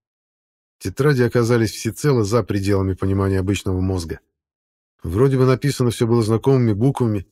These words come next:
но в их комбинациях Лис не мог уловить никакого смысла. Усилия Лаки тоже результата не принесли. Складывалось впечатление, что это как-то связано с анатомией, медициной и целительством,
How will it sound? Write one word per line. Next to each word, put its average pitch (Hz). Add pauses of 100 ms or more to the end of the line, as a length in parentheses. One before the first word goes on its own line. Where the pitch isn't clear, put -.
(440)
но 98
в 123
их 127
комбинациях 117
Лис 127
не 127
мог 139
уловить 117
никакого 123
смысла. 98 (1080)
Усилия 110
Лаки 127
тоже 123
результата 113
не 110
принесли. 110 (920)
Складывалось 117
впечатление, 127
что -
это 117
как-то 120
связано 120
с -
анатомией, 113
медициной 110
и -
целительством, 113